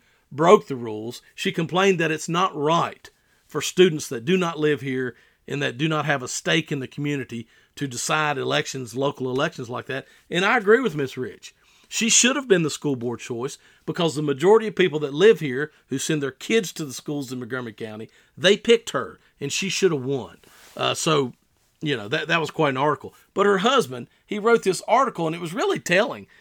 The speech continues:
because, you know, I, I really loved the way he put it because it wasn't, he wasn't whining. He was expressing the opinion that a lot of us feel and that I'm gonna go back and talk about from two thousand eighteen, and it was about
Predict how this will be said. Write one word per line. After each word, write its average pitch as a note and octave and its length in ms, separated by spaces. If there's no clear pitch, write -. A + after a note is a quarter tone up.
because, F3+ 400
you - 80
know, - 80
I, - 200
I D#3+ 60
really A3 300
loved F3 300
the E3 80
way D3+ 180
he C#3 60
put D3+ 220
it - 100
because C#3 280
it C3+ 120
wasn't, E3 360
he C#3 100
wasn't D#3 380
whining. C#3 480
He F#3+ 140
was D#3 120
expressing F#3 600
the C#3+ 60
opinion E3+ 520
that D#3+ 160
a C3+ 40
lot F3+ 320
of E3+ 120
us B2 260
feel C3 440
and D3+ 240
that D3 120
I'm F#3+ 140
gonna B3 160
go E3 140
back C#3 240
and B2+ 80
talk C#3+ 240
about C3 240
from B2 160
two D3 140
thousand C3 340
eighteen, F#3+ 500
and G3+ 140
it G#3 80
was F#3 100
about G3+ 380